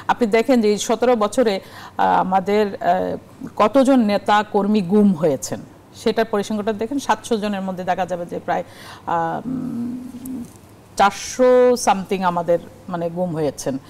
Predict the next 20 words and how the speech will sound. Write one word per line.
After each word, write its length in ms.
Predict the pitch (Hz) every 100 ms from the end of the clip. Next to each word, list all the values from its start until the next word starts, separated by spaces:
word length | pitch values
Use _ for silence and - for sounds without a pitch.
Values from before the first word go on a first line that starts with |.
| - - -
তো 100 | 202
সুতরাং 380 | - 214 247 233
এগুলোকে 520 | 226 214 247 254 269
খাটো 260 | - 240
করে 160 | 226 240
দেখার 220 | 220 220 -
তো 60 |
কোনো 160 | 202 202
সুযোগ 340 | - 180 -
নেই। 140 | 139 -
আপনি 240 | 196 247
কি 200 | 220 247
একদিনে 440 | 208 214 190 262 269
একটা 220 | 254 269
পরিবর্তন 500 | 247 233 233 - 240
সম্ভব? 400 | - 240 208 151 - - -
কখনোই 320 | 190 240 247
হয়েছে 320 | 220 247 247
কোনো 200 | 226 208
দেশে? 300 | 202 202 -